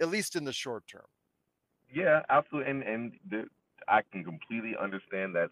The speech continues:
Speaker 2: sentiment. Um, I, I do think that I, I, I, I still stand by owing Kevin Feige a bit of, of, of, of respect and a,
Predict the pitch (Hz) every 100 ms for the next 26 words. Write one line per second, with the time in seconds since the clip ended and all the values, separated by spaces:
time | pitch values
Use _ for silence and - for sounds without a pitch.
0 | - 92 - 95 98 - 67 65 65 64
1 | - 69 - 78 - 87 87 85 80 73
2 | 71 67 - 67 69 - 69 67 _ _
3 | _ _ _ 107 113 127 110 - 107 101
4 | 95 - 95 98 98 95 95 _ _ _
5 | _ _ _ _ _ - 92 92 - 87
6 | 85 90 76 80 80 78 _ _ _ 71
7 | 71 67 67 - 69 69 _ - 69 69
8 | 65 _ _ _ _ _ _ _ _ _
9 | - - - 90 90 76 76